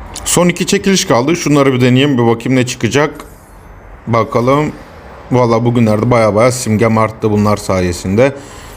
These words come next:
Diğer bir şey yine bende olan bir şey verdi. Hediyeler cidden vasat bir biçimde geliyor. Hazine olarak nadir hazineyi açıyor. En azından ben bir epik kostüm için oralardan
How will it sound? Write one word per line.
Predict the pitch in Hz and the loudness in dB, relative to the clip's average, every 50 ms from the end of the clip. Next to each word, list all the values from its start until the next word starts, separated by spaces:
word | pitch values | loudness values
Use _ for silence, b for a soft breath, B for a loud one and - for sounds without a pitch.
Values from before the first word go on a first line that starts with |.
| B - | B 0
Diğer | 117 135 135 135 135 131 123 | 2 2 4 4 4 2 2
bir | 120 | 0
şey | 117 - - 147 143 143 151 151 147 143 - - - - - - - - - | -2 0 0 0 2 2 4 4 2 2 0 -2 -8 -12 -12 -12 -12 -6 -2
yine | 131 135 127 123 113 | 0 2 2 4 4
bende | 117 113 113 110 107 | 2 2 2 2 2
olan | 110 107 107 107 107 107 | 2 2 2 2 2 2
bir | 104 | 0
şey | - - 117 107 107 101 | 0 0 2 2 4 4
verdi. | 98 98 98 104 127 123 120 | 2 2 2 0 0 0 0
Hediyeler | 117 110 117 113 113 113 107 104 | 0 2 2 2 2 2 2 0
cidden | 107 110 - - 127 113 107 104 101 | 0 -4 -2 0 0 0 2 2 0
vasat | 104 101 - 127 120 123 - | 0 0 0 -2 -2 0 0
bir | 127 117 117 | 0 0 0
biçimde | 113 - - 120 123 120 123 | -2 -2 0 2 2 4 4
geliyor. | 117 113 123 120 120 127 131 131 127 B B B B B B B B B - | 2 2 2 2 2 2 0 -2 -4 B B B B B B B B B -2
Hazine | - 131 127 120 131 139 143 | 0 0 2 2 2 2 2
olarak | 135 127 120 123 135 135 131 | 2 4 4 2 2 0 0
nadir | 127 117 110 113 117 123 123 | 0 2 2 2 2 2 2
hazineyi | 120 110 101 98 104 98 98 98 95 90 | 2 2 2 2 2 2 2 2 2 2
açıyor. | 92 90 92 - - 139 143 135 127 | 0 0 -2 -2 0 2 4 4 4
En | 123 120 | 4 4
azından | 113 107 98 104 104 107 120 135 139 135 123 | 2 2 2 2 2 2 2 2 2 2 2
ben | 120 120 120 120 117 | 2 2 2 2 2
bir | 123 120 117 | 2 2 2
epik | 104 - 123 117 - | 0 -2 -4 -6 -2
kostüm | - 117 110 110 - 101 95 95 | 0 0 0 0 -2 -2 -2 -2
için | 92 - - 143 147 143 143 B B B B B B B B B B B B - | -2 0 0 0 0 0 -4 B B B B B B B B B B B B -2
oralardan | - 139 147 147 143 139 131 135 135 131 | 0 2 4 4 4 4 4 2 0 0